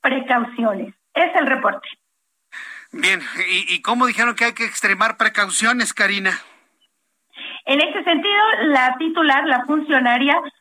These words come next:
Speaker 1: aseguró que, eh, pues no hay que gua-, bajar la guardia en primero, con, eh, continuar con estas medidas de lavado de manos y el uso de gel antibacterial. Sin embargo, pues sabemos que son medidas para prevenir la covid diecinueve.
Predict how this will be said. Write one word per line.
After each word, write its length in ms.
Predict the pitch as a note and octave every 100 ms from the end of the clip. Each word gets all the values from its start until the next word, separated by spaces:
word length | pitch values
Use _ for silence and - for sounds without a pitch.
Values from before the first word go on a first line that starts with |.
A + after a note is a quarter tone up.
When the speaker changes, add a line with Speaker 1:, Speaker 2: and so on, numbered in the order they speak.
| _
Speaker 1:
aseguró 640 | - A3+ B3 C4 C4+ C#4 D4
que, 280 | C#4+ C#4+ D4
eh, 280 | D4 A#3+ A#3+ A#3+
pues 120 | B3
no 120 | C#4
hay 80 | G#4
que 100 | G#4+
gua-, 220 | C4 A#3
bajar 300 | C4 - C#4+
la 140 | D#4+ C#4+
guardia 340 | B3 A#3+ A#3
en 80 | A#3
primero, 500 | A#3 A#3 C4+ E4+ G#4 - - _ -
con, 320 | C#4 D#4 E4+
eh, 180 | A#3+ A#3
continuar 600 | C4 A#3+ A#3+ D4 F#4+ A4
con 180 | D4+ B3+
estas 300 | B3+ C#4 A#3+
medidas 480 | A#3 A3+ B3+ C4 B3+ - _ _
de 80 | C4+
lavado 400 | C4+ B3 C4+ C4+
de 100 | C4
manos 520 | B3 B3 C#4 C#4 C#4 C#4 -
y 340 | A#3+ A#3+ A#3 A#3+
el 160 | A#3
uso 220 | C4+ C#4+
de 120 | C4+ C4
gel 160 | C4 C4
antibacterial. 680 | D4 C4 A#3+ A#3+ D#4 F4 F#4+ - - -
Sin 140 | B3+
embargo, 380 | A#3+ C4+ - -
pues 160 | B3 A#3
sabemos 400 | A3+ C#4 D4 C#4
que 140 | A#3+
son 180 | A#3+ B3+
medidas 480 | B3 A#3+ B3 B3 A#3+ - - _ -
para 340 | C#4 C#4 C#4
prevenir 540 | C4+ B3+ A#3 A#3+ A#3+ A#3
la 320 | C4 A#3+ A3
covid 440 | A#3+ A#3 A#3+ A#3 -
diecinueve. 840 | A#3+ A#3 A#3 B3 A#3 A#3 G#3+ G#3